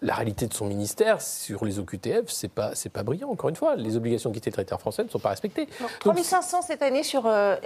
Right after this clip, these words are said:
Speaker 2: effectué sur, euh, soixante mille demandes, hein.
Speaker 1: Voilà.
Speaker 2: Et c'est en,
Speaker 1: Euh,
Speaker 2: le, le, le retour est en
Speaker 1: non,
Speaker 2: baisse.
Speaker 1: mais, mais donc c'est, c'est, c'est ridicule. Donc, euh, je veux bien, euh, euh, oui, les délinquants étrangers n'ont pas leur place en France, mais alors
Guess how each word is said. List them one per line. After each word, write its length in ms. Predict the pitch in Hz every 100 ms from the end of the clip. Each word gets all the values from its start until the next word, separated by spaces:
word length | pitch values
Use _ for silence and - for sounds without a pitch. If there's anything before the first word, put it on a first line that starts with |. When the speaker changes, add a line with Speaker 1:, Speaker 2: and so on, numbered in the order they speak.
| 214 - _ _
Speaker 2:
effectué 600 | 269 - 254 - - 302
sur, 220 | 330 240 214
euh, 180 | 202
soixante 380 | 196 240 262 233
mille 140 | 262 226
demandes, 300 | 208 175 170
hein. 60 | 147
Speaker 1:
Voilà. 340 | 180 - - -
Speaker 2:
Et 60 | 226
c'est 220 | 233 220
en, 140 | 208 196
Speaker 1:
Euh, 40 | -
Speaker 2:
le, 260 | 202 185 170
le, 200 | 180 170
le 100 | 185
retour 280 | 185 190 -
est 80 | 151
en 40 |
Speaker 1:
non, 80 | 160
Speaker 2:
baisse. 160 | 113 - -
Speaker 1:
mais, 100 | 107
mais 0 |
donc 360 | 107 120 113 110
c'est, 160 | -
c'est, 200 | - -
c'est 180 | - -
ridicule. 420 | 117 143 - 175 127
Donc, 360 | 123 117 117 127
euh, 480 | 117 113 113 117 120
je 100 | 117
veux 100 | 120
bien, 180 | 139 139
euh, 920 | 123 110 107 113 113 110 107 113 117
euh, 40 |
oui, 180 | 127 196
les 100 | 156
délinquants 340 | 110 110 107 113
étrangers 300 | - 110 113
n'ont 120 | 104
pas 100 | 110
leur 100 | 101
place 200 | 104 -
en 60 | 110
France, 360 | - 247 - - 135
mais 120 | 135
alors 240 | 143 123